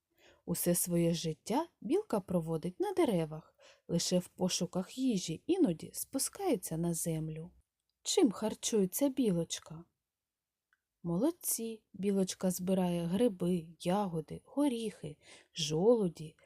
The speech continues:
насіння хвойних дерев. Якщо в лісі не врожай шишок та горіхів, білки долають великі відстані, поки не потраплять у ліс,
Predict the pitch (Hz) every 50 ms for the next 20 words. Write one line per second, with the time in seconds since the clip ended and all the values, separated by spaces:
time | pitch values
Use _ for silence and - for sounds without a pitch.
0 | _ _ - 190 180 175 - - - 208 202 190 180 170 - - - 233 294 427
1 | 415 330 208 165 160 - - - 175 165 160 156 156 160 156 - _ _ _ _
2 | _ _ - 190 180 170 - - - 220 196 185 180 190 208 214 196 - - 196
3 | 180 180 185 185 180 190 190 190 185 202 190 185 185 - - - 202 185 - -
4 | 180 - - - 180 180 165 175 170 160 160 190 269 - - - 180 160 - _
5 | _ - - - - _ - 208 262 330 359 349 - 175 165 165 - - 190 190
6 | 202 214 214 214 202 - - 208 214 247 311 349 - - 302 269 254 220 185 -
7 | - - - 165 160 160 156 156 165 - _ _ _ - - _ _ _ - 180
8 | 175 - - 175 165 165 - - 165 156 - 175 175 165 - - 170 165 156 -
9 | - - 180 170 165 170 254 359 381 - -